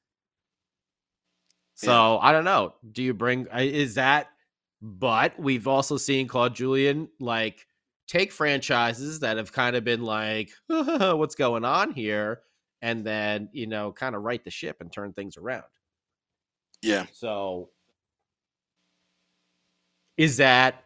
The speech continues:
Speaker 1: is that some, some direction to go for the team? You know, I think we're gonna have to hear from, uh, Mister Fitzgerald pretty soon on these, these sort of things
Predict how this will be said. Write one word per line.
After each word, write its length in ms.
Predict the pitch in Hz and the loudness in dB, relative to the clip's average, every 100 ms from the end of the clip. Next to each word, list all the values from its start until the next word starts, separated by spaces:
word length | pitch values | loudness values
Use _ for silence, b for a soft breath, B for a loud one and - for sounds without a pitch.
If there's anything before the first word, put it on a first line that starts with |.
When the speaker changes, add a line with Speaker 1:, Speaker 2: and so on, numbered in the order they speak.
| - | -6
Speaker 1:
is 200 | 131 107 | -6 -2
that 320 | 120 120 - | 0 0 -2
some, 300 | - 117 113 120 127 | -2 -2 -2 -12 -12
some 720 | - 123 117 110 110 90 131 | -4 -4 -4 -6 -8 -10 -10
direction 580 | 120 113 110 107 - 101 | -6 -4 -4 -4 -8 -10
to 100 | - | -10
go 260 | 95 98 95 | -4 -2 -2
for 160 | 104 | -4
the 100 | 92 | -8
team? 460 | 87 98 90 80 76 _ _ _ _ _ _ _ _ _ _ _ | -8 -10 -10 -12 -16 _ _ _ _ _ _ _ _ _ _ _
You 140 | 110 | 0
know, 200 | 117 113 107 | 2 4 2
I 80 | 117 | -2
think 240 | 143 139 | -4 -4
we're 80 | 123 | -2
gonna 180 | 123 113 | -2 -2
have 160 | 120 | -2
to 80 | 117 | -2
hear 180 | 120 131 | -2 -2
from, 340 | - 113 117 | -2 -2 0
uh, 200 | 117 113 | 2 4
Mister 280 | 110 117 - | 4 0 -4
Fitzgerald 640 | 107 110 - 117 131 139 139 | -6 -6 2 6 6 6 2
pretty 180 | 123 | -2
soon 320 | 107 - 139 151 | 0 2 4 4
on 160 | 151 | 2
these, 300 | 151 151 - - | 2 0 0 -6
these 280 | 131 135 | -4 -2
sort 180 | - 143 | 0 0
of 80 | 143 | 0
things 480 | 151 175 220 - | -2 -4 -4 -10